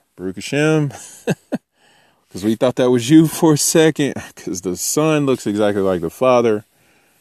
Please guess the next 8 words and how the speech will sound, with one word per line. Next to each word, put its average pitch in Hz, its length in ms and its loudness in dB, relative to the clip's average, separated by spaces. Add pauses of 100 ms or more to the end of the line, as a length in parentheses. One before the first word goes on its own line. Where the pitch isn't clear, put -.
(380)
That's 135 220 0
the, 127 480 2
the 104 220 2
Shomer 135 360 -2
man 117 320 2
midrash 98 640 2
to, 95 640 -4 (160)
uh, 90 560 -4